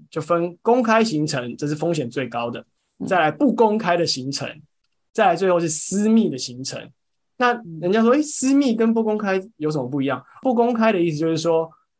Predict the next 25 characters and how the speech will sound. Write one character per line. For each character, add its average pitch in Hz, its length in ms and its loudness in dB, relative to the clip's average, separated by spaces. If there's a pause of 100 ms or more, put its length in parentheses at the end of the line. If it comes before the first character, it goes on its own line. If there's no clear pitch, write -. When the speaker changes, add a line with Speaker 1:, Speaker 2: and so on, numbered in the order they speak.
(160)
Speaker 1:
我 170 160 0
不 254 180 2
公 240 220 4
开， 202 280 2
但 214 220 0
是 202 400 0 (240)
它 220 180 0
还 185 200 2
是 156 720 0
出 208 280 0
入 214 280 4
在 170 320 2
这 160 100 -2
个 151 100 -2
公 165 200 0
开 165 180 0
场 131 240 -6
合， 123 160 -10
只 131 140 -6
是 151 80 0
说 160 180 0
我 139 80 -2
没 123 140 -6
有 131 340 -2 (380)
很 127 280 -8